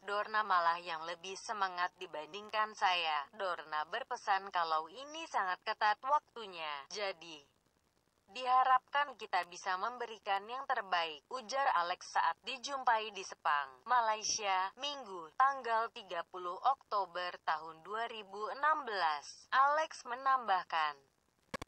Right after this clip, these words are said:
pihaknya bersama dengan Ikatan Motor Indonesia, imi, bekerja sama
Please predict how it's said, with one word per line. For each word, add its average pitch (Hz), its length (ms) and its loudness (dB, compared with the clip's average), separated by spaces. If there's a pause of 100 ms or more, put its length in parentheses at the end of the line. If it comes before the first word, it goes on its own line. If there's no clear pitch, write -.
(120)
pihaknya 240 760 0
bersama 160 560 -2
dengan 165 400 -6 (160)
Ikatan 294 480 2
Motor 226 480 0
Indonesia, 262 880 -4 (240)
imi, 196 480 -12
bekerja 233 560 -4
sama 196 400 2